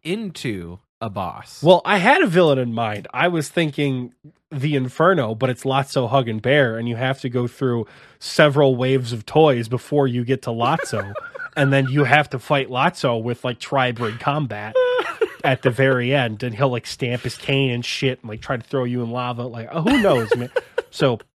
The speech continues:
Speaker 2: but now that that
Speaker 1: Try to
Speaker 2: one's off the
Speaker 1: incinerate
Speaker 2: table.
Speaker 1: you.
Speaker 2: <laughs> Yeah, I don't know.
Speaker 1: That's
Speaker 2: Where's your
Speaker 1: awesome.
Speaker 2: kid now, Sheriff?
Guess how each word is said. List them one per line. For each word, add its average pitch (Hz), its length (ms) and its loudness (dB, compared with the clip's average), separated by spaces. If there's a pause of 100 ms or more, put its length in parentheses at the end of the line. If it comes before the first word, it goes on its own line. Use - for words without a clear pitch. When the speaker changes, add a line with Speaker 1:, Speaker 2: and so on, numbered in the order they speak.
Speaker 2:
but 117 160 -8
now 165 200 0
that 143 160 -4
that 170 180 4
Speaker 1:
Try 156 100 0
to 151 60 2
Speaker 2:
one's 151 100 0
off 123 220 -2
the - 80 -2
Speaker 1:
incinerate 139 240 -2
Speaker 2:
table. 143 240 -2
Speaker 1:
you. 185 180 0 (140)
Speaker 2:
<laughs> - 140 -12
Yeah, 139 280 -2 (100)
I 208 200 -2
don't 113 100 -12
know. 180 240 0 (500)
Speaker 1:
That's - 120 -16 (680)
Speaker 2:
Where's 226 280 -4
your 214 140 0
Speaker 1:
awesome. 196 80 -12
Speaker 2:
kid 240 260 -2
now, 247 380 2
Sheriff? 240 560 -2